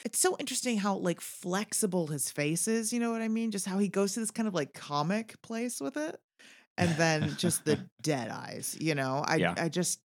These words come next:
Speaker 1: it's a really astonishing performance. The shot where he, like, comes down after killing Paul Allen, he, like, sits down and you watch, like, him breathing and he, like, m-, kind of smooths his hair back and just kind of, like,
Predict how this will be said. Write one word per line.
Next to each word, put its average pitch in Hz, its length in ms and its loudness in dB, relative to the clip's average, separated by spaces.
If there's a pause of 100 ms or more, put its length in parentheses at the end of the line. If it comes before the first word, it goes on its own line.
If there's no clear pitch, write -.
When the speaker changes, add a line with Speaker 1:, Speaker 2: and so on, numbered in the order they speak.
(260)
Speaker 1:
it's 180 200 -2
a 175 60 2
really 220 360 4
astonishing 151 480 0
performance. 135 380 -4 (300)
The 175 120 6
shot 254 440 4
where 285 100 2
he, 214 180 4
like, - 260 2
comes 175 440 2
down - 440 -4 (160)
after 143 380 0
killing 156 340 -2
Paul 127 260 -4
Allen, 50 360 -8
he, 147 120 -4
like, 147 200 0
sits - 460 0
down 131 400 -2
and 147 120 -2
you 143 120 -4
watch, 147 480 -2
like, 147 260 -2 (340)
him 165 160 4
breathing 147 720 0 (220)
and - 80 -6
he, 151 60 -2
like, 147 200 -2 (720)
m-, 156 140 -6 (100)
kind 156 200 0
of 143 180 -4
smooths 170 400 4
his 151 160 -2
hair 147 220 -2
back 135 280 -2
and 143 100 -4
just 143 120 -6
kind 160 140 -2
of, 139 60 -4
like, 131 260 -8